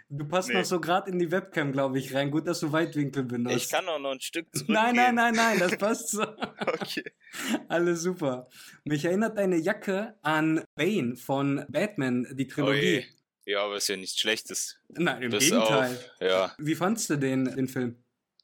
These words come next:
Speaker 2: Der Film war cool. Aber ich muss sagen, ich fand Dark Knight Rises besser als den dritten.
Speaker 1: Klassik.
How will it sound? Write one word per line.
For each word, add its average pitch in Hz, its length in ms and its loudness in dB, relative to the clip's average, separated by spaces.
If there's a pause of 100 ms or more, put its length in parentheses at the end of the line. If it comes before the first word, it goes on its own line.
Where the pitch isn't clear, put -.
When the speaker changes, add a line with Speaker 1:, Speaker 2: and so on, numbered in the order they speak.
Speaker 2:
Der 92 60 -2
Film 143 260 2
war 180 140 2 (100)
cool. 98 240 0 (400)
Aber 117 540 2 (100)
ich - 240 -4
muss 123 180 0
sagen, 123 260 2
ich 117 120 -4
fand 110 300 -2
Dark 113 240 0
Knight 104 220 -8
Rises 110 400 2
besser 113 540 2
als 98 240 -2
den 98 160 -8
dritten. 127 540 -6 (440)
Speaker 1:
Klassik. 110 540 -6